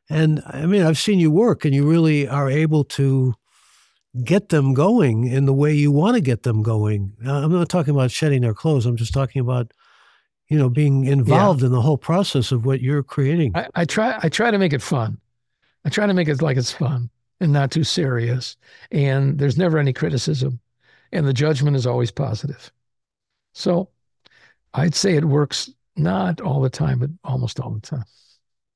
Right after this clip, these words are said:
Speaker 1: And here's Greg from Athens, Georgia, who says, "Your underwater photography in H two O is visually captivating. Can you share the technical and creative challenges you face when working in such a unique and dynamic environment?"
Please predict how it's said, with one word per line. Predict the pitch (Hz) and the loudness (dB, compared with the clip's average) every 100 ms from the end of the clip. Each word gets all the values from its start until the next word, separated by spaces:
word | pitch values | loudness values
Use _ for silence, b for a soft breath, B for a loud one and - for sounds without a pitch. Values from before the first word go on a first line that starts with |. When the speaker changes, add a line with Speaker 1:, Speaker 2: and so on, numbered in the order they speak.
| _ _ 156 | _ _ 0
Speaker 1:
And | 143 | 2
here's | 196 143 | 4 4
Greg | 170 170 143 | 4 2 2
from | - 143 131 | 2 2 2
Athens, | 127 160 160 160 131 | 2 0 2 2 0
Georgia, | - 190 196 127 110 | 0 2 2 2 0
who | 95 123 | 0 -2
says, | - 143 127 | 0 0 2
"Your | 151 151 | 2 2
underwater | 196 214 151 151 165 165 147 127 - | 4 4 4 2 2 2 2 -2 -6
photography | 147 147 156 147 131 143 | -2 0 2 2 0 0
in | 135 | 2
H | 143 139 | 2 0
two | 147 139 | 0 2
O | 139 | 2
is | 120 | 2
visually | 117 156 156 151 139 - | 2 0 2 2 0 -2
captivating. | - 175 185 123 110 107 113 117 - B B B B - | -2 -2 0 -2 0 0 0 0 -4 B B B B 0
Can | 165 | 2
you | 165 | 4
share | - 220 | 4 2
the | 220 156 | 4 2
technical | - 185 208 180 175 | 0 0 0 2 4
and | 160 | 2
creative | - 160 165 139 | 2 2 2 0
challenges | - 165 185 147 139 | 0 2 4 2 2
you | 143 139 | 2 0
face | 160 160 - 156 | 2 0 0 0
when | 135 123 b b b | 2 0 b b b
working | 151 175 170 | 0 0 2
in | 143 | 2
such | 123 147 - | 2 0 2
a | |
unique | 143 139 143 175 | 2 4 4 2
and | 139 | 2
dynamic | 127 131 139 151 135 | 2 2 4 2 2
environment?" | 135 127 156 165 110 | 2 2 2 2 0